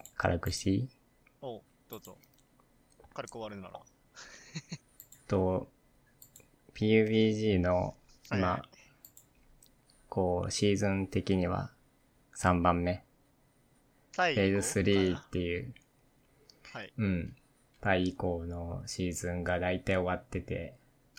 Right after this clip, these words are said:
Speaker 1: ほぼ、
Speaker 2: あ、そうなんだ。
Speaker 1: ほぼほぼのリーグで。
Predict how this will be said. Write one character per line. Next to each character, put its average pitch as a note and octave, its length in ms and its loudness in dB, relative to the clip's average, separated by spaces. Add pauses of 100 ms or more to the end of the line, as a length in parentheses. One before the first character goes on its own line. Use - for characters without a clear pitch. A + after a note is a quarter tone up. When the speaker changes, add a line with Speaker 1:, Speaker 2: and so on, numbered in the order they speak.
Speaker 1:
ほ - 60 -2
ぼ、 D3+ 40 0
Speaker 2:
あ、 D3 60 -4
そ G#3 80 -4
う G#3+ 40 -6
な A#2 100 -8
ん F#2+ 40 -14
だ。 G2 140 -14 (1000)
Speaker 1:
ほ F2+ 120 -6
ぼ F2 120 -6
ほ E2+ 100 -8
ぼ E2+ 140 -6
の F2 160 -8
リ E2+ 180 -6
ー E2+ 60 -12
グ F2 80 -8
で。 E2+ 220 -8